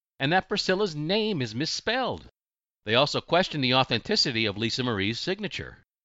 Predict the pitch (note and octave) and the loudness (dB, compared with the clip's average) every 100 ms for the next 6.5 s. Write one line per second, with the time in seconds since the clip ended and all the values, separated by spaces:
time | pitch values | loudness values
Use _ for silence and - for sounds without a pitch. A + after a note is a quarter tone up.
0 | _ _ _ _ _ _ _ _ - C3 | _ _ _ _ _ _ _ _ 0 4
1 | A#3 B3+ A#3 A3 D#3 D3+ C#3+ C3+ - B2 | 4 4 2 2 2 2 2 0 0 -2
2 | B2+ B2+ - E3 A3 G#3+ G#3 F3 D#3 D3+ | 0 0 0 -2 -2 -2 -2 0 0 0
3 | A2+ B2 G3+ G#3+ - C3+ A#2+ - A#2 A2 | 0 0 -2 -4 -2 -2 -2 -2 -2 0
4 | A2+ F#2+ G2 F2+ C#3 F#3 C3 - - _ | -4 -4 -4 -2 0 2 0 -2 -10 _
5 | B2 A#2 G#3 G#3 A2+ A#2 C3 A#2 D#2+ F#2 | -4 0 2 2 2 0 0 -4 -4 -6
6 | - F3+ A3 F2+ - | -4 -4 -4 -6 -10